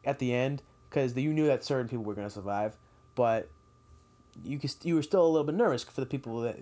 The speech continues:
you know, that you'd already seen Black Widow sacrifice herself, and, like, I kinda had a,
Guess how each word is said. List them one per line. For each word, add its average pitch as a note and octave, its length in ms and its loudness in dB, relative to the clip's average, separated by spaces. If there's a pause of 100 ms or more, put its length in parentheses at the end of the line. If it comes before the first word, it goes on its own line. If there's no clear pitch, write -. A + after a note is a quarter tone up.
you B2+ 140 -6
know, F#2 120 -6
that F2 140 -12 (760)
you'd A2+ 200 -6
already C3+ 340 2
seen A#2+ 420 -2
Black G#2+ 260 -4
Widow G2 360 -6 (420)
sacrifice G#2 440 -4
herself, G2+ 440 -6
and, G2+ 160 -6
like, G2 160 -10 (540)
I A#2+ 120 -4
kinda A#2+ 480 -6
had A#2 160 -2
a, G#2+ 120 -6